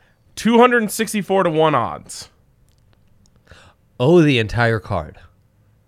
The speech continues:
Speaker 1: No, no, no, no. Just between Poirier and McGregor.
Speaker 2: Oh, okay. Okay.
Speaker 1: Let me just make sure this. Selecting a boost for the fighters to record a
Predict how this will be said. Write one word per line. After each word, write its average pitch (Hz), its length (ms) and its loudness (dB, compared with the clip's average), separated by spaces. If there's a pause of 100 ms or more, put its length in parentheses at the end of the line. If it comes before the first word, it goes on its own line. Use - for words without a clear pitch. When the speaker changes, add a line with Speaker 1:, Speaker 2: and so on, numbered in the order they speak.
Speaker 1:
No, 131 200 -2
no, 113 120 -4
no, 95 140 -8
no. 67 180 -14 (880)
Just 131 180 -6
between 135 320 -4
Poirier 104 720 -4 (320)
and 98 120 -10
McGregor. 73 460 -12 (240)
Speaker 2:
Oh, 85 340 -10
okay. 101 240 -12 (280)
Okay. 90 200 -16
Speaker 1:
Let 123 80 -6
me 143 100 -2
just 143 240 -10
make 113 200 -6
sure - 180 -12
this. - 280 -16 (1800)
Selecting 143 380 -6
a 185 40 -2
boost 156 220 -4
for 156 60 -6
the 139 80 -4
fighters 135 320 -4
to 135 80 -8
record 123 260 -4
a 110 160 -10